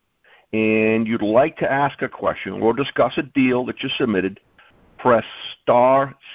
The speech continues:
six. If you press star six, that will enter you into the queue. If you're a Gold Club member and you did not dial in on the interactive line that's listed on your Gold Club membership website homepage,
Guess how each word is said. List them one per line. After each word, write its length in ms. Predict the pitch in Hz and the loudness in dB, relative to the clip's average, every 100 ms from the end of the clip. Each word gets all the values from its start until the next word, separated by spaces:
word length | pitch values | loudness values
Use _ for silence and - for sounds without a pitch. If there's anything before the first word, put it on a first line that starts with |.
| - | -10
six. 180 | 113 - - - | -8 -8 -12 -18
If 120 | 80 | -10
you 100 | 127 | -10
press 240 | - 135 120 - - | -4 -2 -2 -8 0
star 360 | 120 123 135 135 - | 2 4 2 -2 -6
six, 200 | 113 - - - - _ _ _ _ | -6 -6 -12 -20 -20 _ _ _ _
that 160 | 98 107 | 0 2
will 160 | 120 - | 0 0
enter 320 | 117 123 - | 0 0 -2
you 240 | 113 107 101 | -2 -2 -2
into 340 | 98 107 107 | -2 -4 -6
the 120 | 95 - - | -8 -8 -6
queue. 300 | 107 80 55 _ _ - - - _ | -4 -2 -6 _ _ -20 -20 -20 _
If 200 | 107 104 | 0 2
you're 220 | 117 110 - | 2 4 4
a 60 | 95 - | 0 0
Gold 300 | 120 151 170 | 4 4 2
Club 340 | - 131 113 - | -2 0 0 -2
member 500 | 101 101 104 101 95 98 | -6 -2 -2 -2 -4 -6
and 140 | 98 | -6
you 120 | 95 92 - | -6 -6 -4
did 180 | 127 | -2
not 480 | 120 135 156 - 101 | 0 0 0 -2 -4
dial 340 | 101 95 92 95 | -2 2 2 0
in 340 | 104 98 95 78 | -2 0 -2 -4
on 180 | 80 85 | -6 -6
the 80 | - | -4
interactive 720 | 107 123 110 101 92 - 80 | -2 0 0 0 0 -2 -4
line 420 | 80 76 76 101 - _ - | 0 0 0 -4 -8 _ -10
that's 140 | - - | -10 0
listed 320 | 113 107 98 | 2 2 2
on 200 | 87 95 | 2 2
your 120 | 80 | -2
Gold 300 | 76 95 92 | 0 2 2
Club 220 | - 92 76 | 0 -4 -2
membership 420 | 95 107 - 67 | -2 -2 -2 -4
website 500 | 69 117 113 95 90 | 0 0 0 -8 -4
homepage, 580 | - 131 131 82 76 | 0 0 0 -4 -6